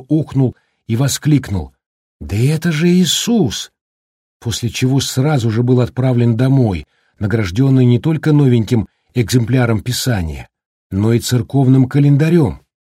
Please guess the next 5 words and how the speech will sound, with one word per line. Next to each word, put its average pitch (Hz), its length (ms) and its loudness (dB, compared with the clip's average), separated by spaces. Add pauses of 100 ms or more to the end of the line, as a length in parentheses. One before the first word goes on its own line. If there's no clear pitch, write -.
потому 120 400 0
что - 240 -6
увидел 123 680 -2
это 127 280 -2
первым. 82 600 -6